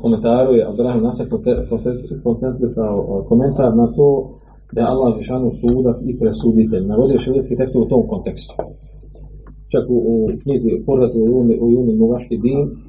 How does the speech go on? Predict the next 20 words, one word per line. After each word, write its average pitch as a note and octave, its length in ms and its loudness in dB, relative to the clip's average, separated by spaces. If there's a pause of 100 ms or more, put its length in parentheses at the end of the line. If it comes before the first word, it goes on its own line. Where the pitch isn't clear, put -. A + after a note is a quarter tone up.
(140)
isto - 160 -6
od G#2 160 0
Rahman A2+ 340 0
ibn G2+ 160 -6
Hasana, C#3 380 -6
on C3+ 100 -8
i-, C#3 120 -8 (160)
išao, C3+ 200 -4 (180)
čak C3+ 120 -4
spomenuo B2+ 360 -4
drugu B2 280 0
stvar. A2+ 220 0 (520)
Kaže, A#2 340 4
što B2 140 -4
se A#2+ 180 -2
tiče, C3 420 2 (160)
ovaj, G#2 440 -4
oni B2 280 0
koji, G#2+ 300 2
e, - 60 -10